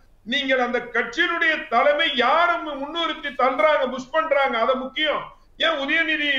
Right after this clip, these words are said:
போட்டதுனால உதயநிதி ஜெயிப்பாரு, கொள்றாரு, அடுத்த விஷயம், ஜெயிச்சிரு. ஆனால் அந்த தொகுதியில வேற யாரும் போட்டா நின்னா ஜெயிக்க மாட்டாங்களா? ஏன் உதயநிதியை போடணும்?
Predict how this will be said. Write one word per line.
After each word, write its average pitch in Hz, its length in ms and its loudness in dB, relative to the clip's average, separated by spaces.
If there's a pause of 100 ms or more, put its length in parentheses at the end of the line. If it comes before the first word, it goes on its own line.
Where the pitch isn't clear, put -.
(160)
போட்டதுனால 262 640 2
உதயநிதி 285 480 -2
ஜெயிப்பாரு, 262 560 0
கொள்றாரு, 254 440 0
அடுத்த 262 280 0
விஷயம், 269 380 -6 (440)
ஜெயிச்சிரு. 240 280 -2 (340)
ஆனால் 208 440 4 (240)
அந்த 262 300 2
தொகுதியில 262 560 0
வேற 254 280 2
யாரும் 247 320 2
போட்டா 240 240 -4
நின்னா 220 300 -4
ஜெயிக்க 208 260 -2
மாட்டாங்களா? 156 480 -4 (920)
ஏன் 294 200 2
உதயநிதியை 285 560 0
போடணும்? 277 500 2